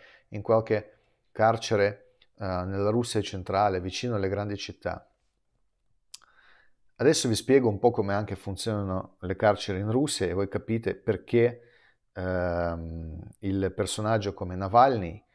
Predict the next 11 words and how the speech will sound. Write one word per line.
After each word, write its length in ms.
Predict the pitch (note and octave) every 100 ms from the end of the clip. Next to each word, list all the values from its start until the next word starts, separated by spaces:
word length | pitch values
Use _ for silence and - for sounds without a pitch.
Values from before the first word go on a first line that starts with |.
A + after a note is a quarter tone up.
| _ _ _ _
finito 880 | - G#2+ G#2+ A2+ A2+ G#2 G2 - _
in 600 | - G2+ G2 G2 F#2+ F#2+ -
carcere 920 | A2+ A2 A2 - A2 G2 F#2 - -
che 140 | - F#2
si 160 | -
chiama, 600 | - G#2 G2 F#2 F2+ - _ _ _ - - _ _ _
eh, 440 | F#2+ F#2+ F2+ F2 -
I 360 | A#2+ A#2 - _ _ - G2 F#2+
K 640 | - A#2 A2 - G#2+ F#2+ - _ _ _ _
numero 480 | A2+ A2 G#2 G2+ -
tre, 560 | A#2+ B2 B2+ - _